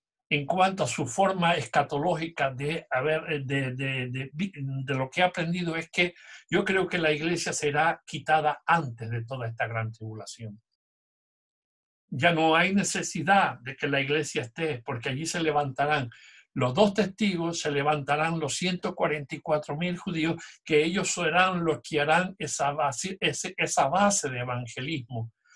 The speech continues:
para que puedan acercarse. Y todo esto lleva un proceso.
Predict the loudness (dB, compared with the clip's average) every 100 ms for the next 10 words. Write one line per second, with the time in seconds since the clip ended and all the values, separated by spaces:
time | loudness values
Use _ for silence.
0 | _ -2 0 0 -4 -6 4 4 4 0
1 | -4 -6 -8 -8 -4 -4 -4 -14 -18 _
2 | _ -20 -20 -20 -10 -8 4 8 10 8
3 | 6 2 4 6 6 6 2 -6 -4 -4
4 | -4 -8